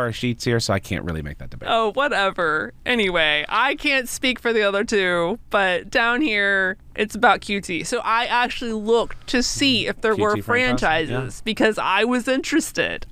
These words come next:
Speaker 2: I would totally own a Q T franchise. So there are some cases. But then it's like, what if I did buy a Q T franchise and I became disillusioned and I couldn't support it? That would be very sad. So it,
Speaker 1: Yeah.
Speaker 2: it might backfire on me.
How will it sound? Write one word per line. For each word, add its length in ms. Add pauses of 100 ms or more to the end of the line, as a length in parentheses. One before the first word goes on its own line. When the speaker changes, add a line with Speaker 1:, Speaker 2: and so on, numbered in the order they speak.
Speaker 2:
I 200
would 260
totally 520
own 320
a 120
Q 320
T 380
franchise. 840 (680)
So 320
there 160
are 160
some 280
cases. 800 (300)
But 100
then 160
it's 180
like, 220
what 180
if 140
I 160
did 300
buy 180
a 120
Q 220
T 200
franchise 600
and 140
I 120
became 380
disillusioned 1080
and 180
I 420 (380)
couldn't 320
support 420
it? 160
That 140
would 100
be 80
very 240
sad. 640
So 140
it, 100
Speaker 1:
Yeah. 60
Speaker 2:
it 80
might 360
backfire 600
on 220
me. 260